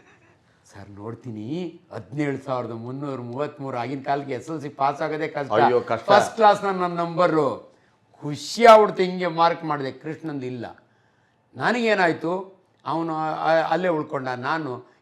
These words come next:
Speaker 1: "ಏ, ನಾನು ದೊಡ್ಡಬಳ್ಳಾಪುರಕ್ಕೆ ಹೋಗ್ತೀನಿ", ನನ್ನ ಅಂಗಡಿ ಇತ್ತಲ್ಲ, "ಹೋಗಿ ಎಲ್ರಿಗೂ ಚಾಕ್ಲೇಟ್ ಕೊಡೋಣ". ನನ್ನ ಅಣ್ಣ ಏಳನೇ ಕ್ಲಾಸ್ ಓದಿದ್ದ ಅಷ್ಟೇ, ಅವನಿಗೇನಾದ್ರು, ಅವನು, ಅವನಿಗೆ ಬೇರೆ ಕಲೆ ಇತ್ತು, ಅವನು ಹರಕತೆ ಎಲ್ಲ ಮಾಡೋನು. ಕತ್ರಿ ಕಾಲು ಹೊಡ್ಕೊಂಡು ಹೊರಟೋದೆ.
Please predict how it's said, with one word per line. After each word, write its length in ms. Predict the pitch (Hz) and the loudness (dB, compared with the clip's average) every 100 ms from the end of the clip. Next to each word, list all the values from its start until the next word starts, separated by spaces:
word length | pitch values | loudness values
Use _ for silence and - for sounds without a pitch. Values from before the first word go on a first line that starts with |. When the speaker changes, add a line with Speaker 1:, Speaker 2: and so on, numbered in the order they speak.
| 139 | -10
Speaker 1:
"ಏ, 80 | |
ನಾನು 260 | 143 123 110 | -8 -6 -6
ದೊಡ್ಡಬಳ್ಳಾಪುರಕ್ಕೆ 520 | 123 123 147 135 127 | -6 -2 -2 -2 -10
ಹೋಗ್ತೀನಿ", 220 | 123 117 | -12 -10
ನನ್ನ 140 | 127 151 | -10 -8
ಅಂಗಡಿ 280 | 170 175 156 | -8 -6 -6
ಇತ್ತಲ್ಲ, 340 | 104 107 98 120 131 _ _ 180 | -6 -14 -12 -12 -12 _ _ -10
"ಹೋಗಿ 200 | 190 156 | -6 -4
ಎಲ್ರಿಗೂ 300 | 127 147 135 | -6 -8 -10
ಚಾಕ್ಲೇಟ್ 560 | - 123 123 156 151 | -12 -16 -12 -14 -12
ಕೊಡೋಣ". 260 | 135 110 104 117 92 _ _ _ - | -12 -10 -10 -12 -12 _ _ _ -10
ನನ್ನ 200 | 147 165 | -6 -6
ಅಣ್ಣ 160 | 175 | -4
ಏಳನೇ 380 | 170 156 160 156 | -2 0 0 -2
ಕ್ಲಾಸ್ 240 | 156 151 123 | -2 -4 -4
ಓದಿದ್ದ 280 | 135 127 123 | -8 -6 -6
ಅಷ್ಟೇ, 300 | 113 - 131 | -6 -10 -8
ಅವನಿಗೇನಾದ್ರು, 580 | 135 135 131 120 120 120 | -6 -6 -8 -8 -6 -4
ಅವನು, 260 | 131 156 | -4 -6
ಅವನಿಗೆ 260 | 139 151 156 | -8 -8 -10
ಬೇರೆ 320 | 135 143 170 | -8 -8 -8
ಕಲೆ 340 | - 123 139 135 | -8 -6 -4 -6
ಇತ್ತು, 180 | 127 | -8
ಅವನು 140 | 113 113 | -12 -10
ಹರಕತೆ 340 | 120 135 131 | -10 -12 -12
ಎಲ್ಲ 140 | 113 104 | -12 -12
ಮಾಡೋನು. 380 | 98 95 90 78 _ _ _ _ _ _ | -12 -12 -14 -18 _ _ _ _ _ _
ಕತ್ರಿ 280 | 147 147 170 | -14 -14 -12
ಕಾಲು 200 | 143 123 | -8 -8
ಹೊಡ್ಕೊಂಡು 340 | 117 - 143 | -8 -12 -14
ಹೊರಟೋದೆ. 600 | 127 113 117 104 - _ | -12 -12 -14 -16 -20 _